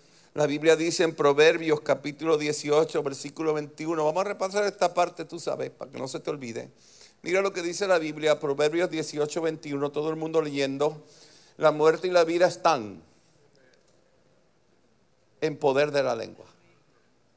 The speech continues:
¿Qué estás hablando tú? ¿Qué te están hablando a ti? Y el que la ama comerá de sus frutos.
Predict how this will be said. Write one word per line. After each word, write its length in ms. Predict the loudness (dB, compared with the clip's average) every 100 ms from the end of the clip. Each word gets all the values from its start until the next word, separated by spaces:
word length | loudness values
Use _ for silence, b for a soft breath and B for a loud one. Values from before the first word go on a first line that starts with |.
| _ _ _ _ -20 -14
¿Qué 60 | -8
estás 280 | 0 2
hablando 440 | 4 2 0 -2 -6
tú? 200 | -8 -16 _ _ _ _ _ _ _ _ _ _ _ _ _ -10
¿Qué 80 | -6
te 100 | -4
están 300 | 0 2 2
hablando 420 | 2 0 0 -2
a 140 | -2
ti? 180 | -6 -20 _ _ _ _ _ _ _ _ _ _ _ b b b b
Y 80 | 0
el 160 | 0 2
que 160 | 2
la 380 | 4 6 6 4
ama 260 | 4 2 2
comerá 380 | -2 -2 0 -2
de 100 | -4
sus 160 | -10
frutos. 640 | -12 -12 -12 -14 -16 -20